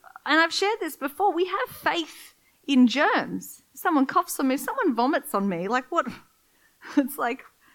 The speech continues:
"Well, I'm gonna." Well, they put the lepers outside of the gate for a reason. It was contagious and, and it was ugly. They smelled bad, and it was like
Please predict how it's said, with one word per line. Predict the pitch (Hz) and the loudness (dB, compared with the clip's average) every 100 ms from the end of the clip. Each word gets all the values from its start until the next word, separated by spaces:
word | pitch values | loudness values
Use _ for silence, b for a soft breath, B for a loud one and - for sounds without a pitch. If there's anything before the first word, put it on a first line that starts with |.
| b | b
"Well, | 175 202 220 226 233 B B B B _ | 0 4 4 4 0 B B B B _
I'm | - | -6
gonna." | 202 233 269 254 339 302 _ _ b 320 b b b b b b | 2 4 4 2 0 -6 _ _ b -20 b b b b b b
Well, | 349 | 2
they | 359 | 2
put | 381 392 | 2 0
the | 339 | 2
lepers | 320 359 440 294 | 2 4 4 4
outside | 285 294 - - 294 302 | 4 2 2 2 4 4
of | 262 | -2
the | |
gate | 254 294 302 | 0 2 0
for | - 294 | 0 2
a | 277 | 4
reason. | 285 403 370 262 | 4 2 2 0
It | 202 | 0
was | 240 | -4
contagious | - 302 311 370 554 240 - | -2 -2 2 0 0 -4 -2
and, | 240 240 240 - | 0 0 0 -2
and | 262 277 285 | -2 0 0
it | |
was | 294 | 0
ugly. | 311 466 254 143 151 185 _ 240 | 2 2 2 -2 -4 -12 _ -10
They | 233 | -10
smelled | - 359 427 | -6 -4 -2
bad, | - 170 160 | 0 0 0
and | 185 196 | -4 -8
it | |
was | 233 | -8
like | 240 233 | -6 -8